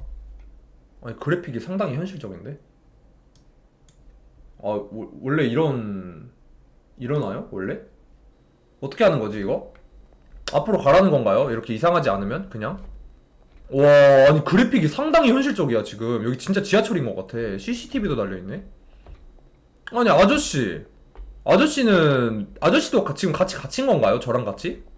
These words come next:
아저씨도 지금 팔 번 출구, 출구를 찾고 있는 거야? 당신도 지금 출구를 찾고 있어? 어디 가시는 건데요?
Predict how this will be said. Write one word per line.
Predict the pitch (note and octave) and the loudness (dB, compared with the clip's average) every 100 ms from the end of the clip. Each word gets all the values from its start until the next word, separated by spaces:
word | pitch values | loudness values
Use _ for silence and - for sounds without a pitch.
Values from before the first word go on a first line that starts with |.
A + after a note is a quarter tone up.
| - _ _ | -20 _ _
아저씨도 | D3 A#3+ C4 A#3 | 2 2 2 0
지금 | F3 D#3 | 0 0
팔 | C#4 C4+ | 2 4
번 | D4 | 2
출구, | C#4 G#3+ F#3+ | 0 -2 -2
출구를 | C#4 C#4+ C#4 | -2 0 -2
찾고 | - A3+ | -4 -4
있는 | G3 G#2+ | -2 0
거야? | C3+ - - - _ _ _ - _ _ _ _ _ _ - | -4 -4 -20 -20 _ _ _ -20 _ _ _ _ _ _ -6
당신도 | F3 G3+ A#3+ | 0 2 2
지금 | F3 E3+ | 2 -2
출구를 | B3+ C#4 C4+ | 0 2 2
찾고 | A#3+ A#3 F3+ | 0 0 -2
있어? | A3 D4 - - - - - - - _ _ _ _ F3+ | 0 -2 -4 -18 -20 -20 -20 -20 -20 _ _ _ _ 0
어디 | A3 | 4
가시는 | C4+ B3 A3 | 4 4 2
건데요? | F#3+ C#3 G#2+ E2+ | 4 2 0 -2